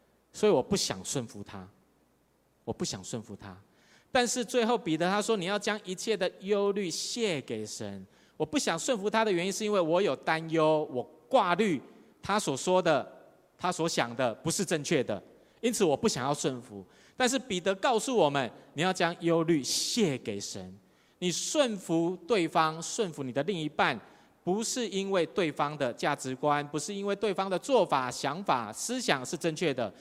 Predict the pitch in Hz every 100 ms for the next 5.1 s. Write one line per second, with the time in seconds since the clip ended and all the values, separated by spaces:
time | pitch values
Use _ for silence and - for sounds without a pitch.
0 | - - 175 185 247 233 240 208 117 -
1 | - - _ - - 196 135 135 117 120
2 | 113 104 110 90 87 - _ _ _ 170
3 | 269 269 240 294 233 196 202 233 226 190
4 | 156 - - 233 165 - 117 - 120 113
5 | 117